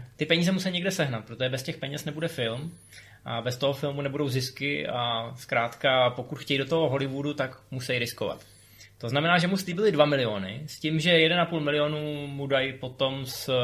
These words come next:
prodeje distribučních práv pro kino a televizi. A to už se nějak, to už se nějak vyřeší, až bude film.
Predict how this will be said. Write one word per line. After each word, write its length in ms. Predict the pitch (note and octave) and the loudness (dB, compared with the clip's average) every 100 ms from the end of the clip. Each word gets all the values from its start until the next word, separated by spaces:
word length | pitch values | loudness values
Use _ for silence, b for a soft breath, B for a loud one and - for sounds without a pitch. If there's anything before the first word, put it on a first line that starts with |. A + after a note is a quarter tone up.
| B2 | 2
prodeje 380 | B2 B2 B2+ B2 | 2 4 6 4
distribučních 580 | A#2+ - A#2+ A2+ B2+ B2 | 2 -4 -6 -6 -8 -4
práv 380 | A2 G2 G2+ - | 0 2 0 -6
pro 140 | - | -12
kino 380 | - G2+ G2+ G2+ | -8 -6 -4 -4
a 40 | E2+ | -4
televizi. 560 | G#2 B2 C3+ D3 E3 - B B B B B B B B B | -4 -2 0 0 -4 -8 B B B B B B B B B
A 40 | |
to 100 | - | -2
už 100 | G#3+ | 0
se 80 | G3+ | 4
nějak, 240 | E3+ B2 | 4 2
to 60 | D#3 | 0
už 80 | C3+ | -4
se 60 | |
nějak 280 | D3 B2 - | -2 -4 -6
vyřeší, 360 | G#2+ A#2+ A#2 A2+ | -8 -6 -6 -6
až 80 | G#2+ | -6
bude 180 | A2 | -6
film. 320 | F#2+ F2+ F2 | -6 -8 -10